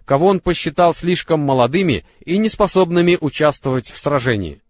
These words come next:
Среди них были Абдуллах бин Умар бин Аль-Хаттаб, Усама бин Зайд, Усайд бин Захир, Зейд ибн Фабит, Зейд бин Аркам, Араба бин Аус,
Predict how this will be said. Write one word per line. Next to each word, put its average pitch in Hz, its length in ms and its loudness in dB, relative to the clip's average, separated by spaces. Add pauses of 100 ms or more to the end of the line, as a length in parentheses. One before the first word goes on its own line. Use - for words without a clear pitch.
(240)
Среди 160 380 0
них 208 200 2
были 165 460 2
Абдуллах 165 720 0
бин 160 340 0
Умар 156 380 0
бин 165 300 -2
Аль-Хаттаб, 143 720 0 (840)
Усама 196 520 2
бин 160 240 -2
Зайд, 143 480 0 (500)
Усайд 190 560 2
бин 160 280 0
Захир, 156 560 -2 (400)
Зейд 160 500 0
ибн 147 400 0
Фабит, 156 720 0 (400)
Зейд 180 480 0
бин 147 400 -2
Аркам, 156 540 0 (680)
Араба 170 640 2
бин 151 400 -2
Аус, 156 580 2